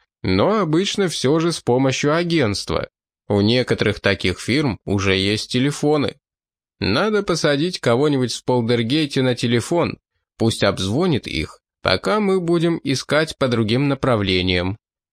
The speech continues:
В большую часть, конечно, придётся наведаться лично". Мисс Теней, помощница администратора Сполдергейта, предложила составить список.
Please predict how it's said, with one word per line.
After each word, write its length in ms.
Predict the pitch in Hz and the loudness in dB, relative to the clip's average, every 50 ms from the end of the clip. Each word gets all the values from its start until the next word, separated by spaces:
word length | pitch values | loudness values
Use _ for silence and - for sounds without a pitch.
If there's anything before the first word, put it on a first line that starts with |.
| _ _ - | _ _ -4
В 120 | 87 92 95 | -2 0 0
большую 440 | 107 143 160 156 139 - 151 143 131 | 2 2 2 2 2 0 0 0 0
часть, 340 | - - 208 214 - - - | 0 0 0 0 -2 -4 -2
конечно, 580 | - 110 101 101 98 92 90 - - 87 82 80 | 0 0 2 2 2 0 0 0 -2 -2 -2 -2
придётся 580 | - - 85 92 110 165 196 202 202 - 143 | -2 -2 -2 0 0 0 -2 -2 -2 -2 0
наведаться 640 | 131 127 120 113 107 127 139 127 117 107 - - 107 | 2 2 2 2 0 0 0 0 -2 -2 0 0 0
лично". 540 | 101 104 110 107 - - - 101 85 - - _ _ _ _ _ _ _ _ _ _ _ _ _ _ _ _ _ | 0 0 0 -2 -2 -2 -2 -2 -2 -2 -4 _ _ _ _ _ _ _ _ _ _ _ _ _ _ _ _ _
Мисс 500 | - - 98 110 131 147 143 - - - - | -6 -2 0 0 0 0 -2 -4 -6 -8 -4
Теней, 540 | - 120 113 123 165 190 170 110 - - _ _ _ _ _ _ _ _ - | -2 0 0 0 0 0 -2 -4 -6 -8 _ _ _ _ _ _ _ _ 0
помощница 640 | 98 98 104 110 107 101 - - 104 95 - - 87 | 0 2 2 2 0 0 0 0 -2 -2 0 -2 -2
администратора 920 | - - 101 101 104 104 104 101 98 - - 107 101 95 - - 90 92 | 0 0 0 0 2 2 2 0 0 -2 0 0 0 0 2 0 -2 -2
Сполдергейта, 960 | - - - - 92 92 87 85 85 90 87 90 117 143 151 - - 131 127 - _ _ _ _ _ _ - | -2 -4 -2 0 0 0 2 0 -2 -2 -2 -2 -2 -2 -2 -2 -2 -2 -2 -4 _ _ _ _ _ _ -4
предложила 600 | 104 107 110 117 113 110 110 120 165 190 190 185 | -2 0 2 2 4 2 2 2 0 0 0 -2
составить 640 | 180 - 160 131 - - - 101 101 117 131 131 | 0 0 0 0 0 0 0 0 2 2 0 -4
список. 640 | - - - - 90 82 82 - - 85 - - _ | -6 -8 -4 -2 -2 0 0 0 -2 -4 -4 -6 _